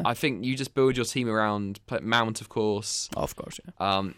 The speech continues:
Speaker 1: you build your team around those reliable players you have.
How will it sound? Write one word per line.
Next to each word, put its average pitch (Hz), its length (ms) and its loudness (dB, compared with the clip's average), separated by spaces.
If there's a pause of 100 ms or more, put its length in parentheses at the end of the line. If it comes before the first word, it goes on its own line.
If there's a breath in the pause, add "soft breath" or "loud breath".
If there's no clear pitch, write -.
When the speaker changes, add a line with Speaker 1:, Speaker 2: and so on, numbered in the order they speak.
(160)
Speaker 1:
you 123 120 -6
build 135 260 4
your 123 100 2
team 120 300 0
around 104 720 0
those 107 240 0
reliable 104 420 4
players 101 320 -4
you 101 100 -8
have. 95 500 -4